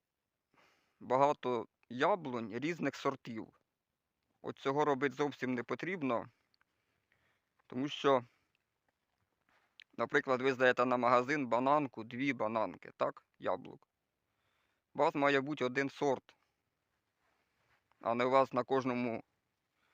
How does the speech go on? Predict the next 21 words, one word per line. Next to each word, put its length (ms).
на 100
кожній 340
яблуні 500
там 280
по, 260
по 120
два 220
кіла. 420
Ну 100
і 40
куди 360
його 220
потім? 340
Якщо 240
сажаєте 540
голден, 560
то 120
сажайте 500
хоч 360
яблунь 520
двадцять, 840